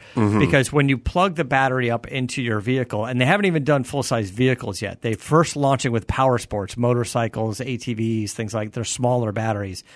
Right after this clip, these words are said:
Speaker 1: Mm-hmm.
Speaker 2: They are lighter, but there's also temperature sensors. So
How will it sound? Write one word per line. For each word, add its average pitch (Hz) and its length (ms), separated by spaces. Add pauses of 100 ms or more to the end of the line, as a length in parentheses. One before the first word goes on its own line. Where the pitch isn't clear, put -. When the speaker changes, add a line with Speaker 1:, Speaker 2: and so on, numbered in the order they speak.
Speaker 1:
Mm-hmm. 87 240
Speaker 2:
They 127 100
are 147 180
lighter, 120 460 (640)
but 135 300 (420)
there's 147 220
also 165 280
temperature 180 640
sensors. 104 440
So 113 280